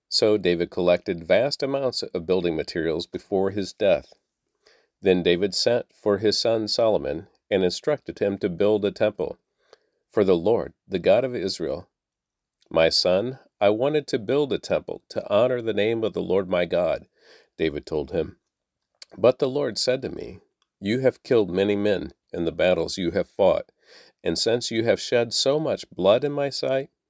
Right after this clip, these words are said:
you will not be the one to build a temple to honor my name, but you will have a son who will be a man of peace. I will give him peace with his enemies and all the surrounding lands. His name will be Solomon,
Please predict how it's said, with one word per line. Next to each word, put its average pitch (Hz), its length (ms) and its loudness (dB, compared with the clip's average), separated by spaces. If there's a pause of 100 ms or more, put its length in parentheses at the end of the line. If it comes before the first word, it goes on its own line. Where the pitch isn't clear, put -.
you 95 220 -4
will 139 140 0
not 85 400 -2
be 80 140 -4
the 73 120 -4
one 62 380 -8
to - 100 -12
build 151 300 2
a 71 60 -2
temple 90 460 -2 (360)
to - 160 -6
honor 87 240 4
my 73 180 -2
name, 71 340 -6 (600)
but 92 140 0
you 123 140 0
will 135 120 0
have 135 180 -2
a 131 80 -2
son 113 460 -2 (400)
who 113 160 2
will 98 100 2
be 104 180 2
a 98 80 2
man 78 280 0
of - 160 -8
peace. - 520 -4 (540)
I 82 160 4
will 87 140 0
give 90 240 -2
him 190 260 -4
peace 69 460 -8 (360)
with - 160 -2
his 104 240 0
enemies 82 540 -2 (100)
and 92 180 0
all 117 380 4
the 107 100 -8
surrounding 82 480 -2
lands. 80 520 -2 (480)
His 87 240 -2
name 90 260 2
will 104 120 0
be 110 140 -4
Solomon, 92 560 0